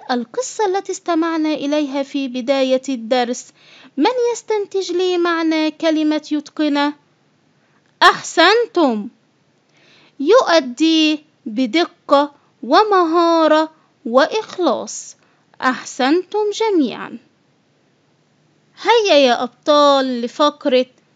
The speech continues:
فكر وأجب. كلمة أحدكم في الحديث الشريف يقصد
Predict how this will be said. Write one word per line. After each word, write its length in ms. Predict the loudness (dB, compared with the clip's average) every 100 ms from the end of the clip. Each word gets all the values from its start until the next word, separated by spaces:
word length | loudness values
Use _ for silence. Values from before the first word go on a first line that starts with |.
| _ _
فكر 680 | 0 0 0 _ 2 2 2 -4 _ _ _ _ _
وأجب. 560 | -2 0 2 0 -2 -14 _ _ _ _ _ _ _ _ _ _ _ _ _ _ _ _ _ 0
كلمة 520 | 2 2 2 0 -2 -6 _ _ _ _
أحدكم 680 | 0 2 -2 -2 -10 -14 -18 _ _ _ _ _
في 160 | -4
الحديث 680 | -2 -2 -10 -8 -4 -4 -4
الشريف 600 | -6 -4 -4 -2 -4 -6 _ _ _
يقصد 520 | -6 -6 -6 -4 -4